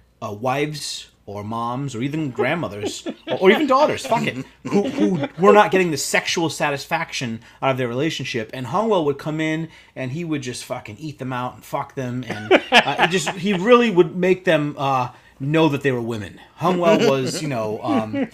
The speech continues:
Speaker 1: a guy who was there to please. And even at times, he, he wouldn't care if another man was there. He, Hungwell was very, very, um, for, for, a, for a guy who was part of the military, very, uh, progressive.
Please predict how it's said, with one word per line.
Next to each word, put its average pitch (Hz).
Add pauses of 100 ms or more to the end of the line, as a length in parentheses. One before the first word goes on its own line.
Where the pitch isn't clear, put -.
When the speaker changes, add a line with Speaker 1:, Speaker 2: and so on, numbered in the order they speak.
(240)
Speaker 1:
a 135
guy 151
who 147
was 123
there 131
to 117
please. 147
And 165
even 262
at -
times, 202
he, 151
he 175
wouldn't 240
care 208
if -
another 135
man 160
was 160
there. 165
He, 180
Hungwell 233
was 147
very, 175
very, 165 (320)
um, 131
for, 156
for, 139
a, 123
for 131
a 120
guy 143
who 156
was 135
part 139
of 123
the 123
military, 143 (300)
very, 143
uh, 120
progressive. 120